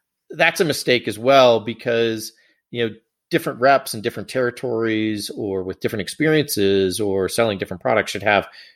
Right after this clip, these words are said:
different targets. And as a result, the quota divided by their variable is gonna come up with a different,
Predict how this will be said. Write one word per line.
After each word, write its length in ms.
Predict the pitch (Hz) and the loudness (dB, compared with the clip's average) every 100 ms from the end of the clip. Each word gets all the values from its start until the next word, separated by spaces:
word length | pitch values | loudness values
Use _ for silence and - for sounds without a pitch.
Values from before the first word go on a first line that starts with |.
| _ | _
different 200 | 139 127 | 0 2
targets. 720 | - 117 90 - - - - _ | 4 4 4 -2 -6 -6 -6 _
And 240 | 120 104 104 | -2 2 2
as 120 | 107 | 2
a 60 | 104 | 2
result, 600 | 101 95 131 120 - - _ _ _ - | 2 6 6 6 4 -6 _ _ _ -12
the 80 | |
quota 500 | - - 143 135 131 | -6 4 8 8 8
divided 380 | 120 113 117 113 | 6 4 2 2
by 160 | 110 104 | 2 2
their 180 | 104 92 | 0 -2
variable 680 | 107 110 113 101 98 95 | 0 2 2 2 -2 -4
is 120 | 92 | -6
gonna 200 | - 101 | -6 -8
come 200 | 87 107 | -8 -8
up 120 | 107 107 | -6 -6
with 120 | 90 | -8
a 40 | |
different, 360 | 87 95 98 | -8 -8 -10